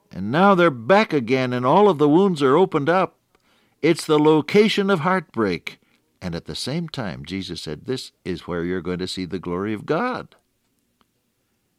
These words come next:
So he brings me back to the place where I've failed. And he brings me back to look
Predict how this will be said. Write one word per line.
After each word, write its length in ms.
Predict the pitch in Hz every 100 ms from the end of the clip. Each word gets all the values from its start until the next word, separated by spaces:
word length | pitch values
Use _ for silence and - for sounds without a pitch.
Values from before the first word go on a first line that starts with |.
| _ _
So 260 | - - 107
he 80 | 123
brings 340 | 113 147 127
me 120 | 123
back 340 | 120 120 123 -
to 80 |
the 100 | 98
place 380 | 95 107 104 -
where 140 | 87 82
I've 120 | 71
failed. 520 | - 78 65 69 - _ _ _ _ _ _ _ _ _ _ _ _ _ _ _
And 80 | 95
he 40 |
brings 400 | 104 120 160 147
me 140 | 131 139
back 320 | 127 135 131
to 120 | -
look 440 | 107 120 135 -